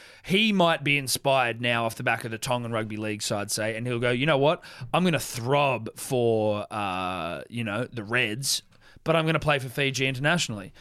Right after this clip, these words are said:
And then you start to build that shit up. It's like rugby league, you're, uh, the, you're, you were allowed to play for the tier two nations, but in, in rugby union, those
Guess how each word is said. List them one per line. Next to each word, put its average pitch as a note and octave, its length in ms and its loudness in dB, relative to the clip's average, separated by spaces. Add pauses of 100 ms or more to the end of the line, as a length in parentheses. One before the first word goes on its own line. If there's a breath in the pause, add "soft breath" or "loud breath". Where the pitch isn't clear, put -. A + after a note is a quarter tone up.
(220 loud breath)
And D3 120 2
then D#3 120 2
you D#3 80 2
start C#3+ 300 0
to B2+ 100 -6
build C3+ 300 0
that C3 160 2
shit C#3 200 -2
up. D#3 220 2
It's - 240 -6 (400)
like C3 200 2
rugby D3+ 340 2
league, D3+ 320 2
you're, C#3 140 4
uh, A#2+ 460 2
the, B2 260 0
you're, A#2 300 -4
you C3 160 -2
were B2 80 2
allowed B2+ 380 2
to A#2+ 280 -2 (380 loud breath)
play C#3+ 220 0
for A#2+ 100 -10
the B2 100 -8
tier B2 300 -2
two B2 200 -4
nations, A#2 460 -4
but A#2+ 140 -8
in, A2+ 280 -8
in A#2 120 -8
rugby B2+ 260 -2
union, B2 320 -4
those A#2 220 -2